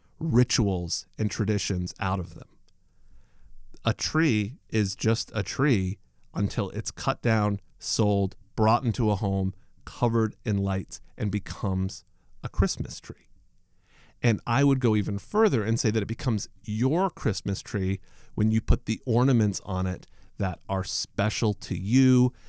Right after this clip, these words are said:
that you got from your grandparents, that you inherited,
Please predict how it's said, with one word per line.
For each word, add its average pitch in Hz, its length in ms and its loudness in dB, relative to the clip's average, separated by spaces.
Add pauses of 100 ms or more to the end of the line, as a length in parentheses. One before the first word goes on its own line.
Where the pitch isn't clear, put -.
(120)
that - 160 -6
you 104 160 0
got 107 260 -2
from 90 220 -6
your 87 120 -12
grandparents, 120 760 0
that 71 100 -10
you 90 120 -8
inherited, 147 680 0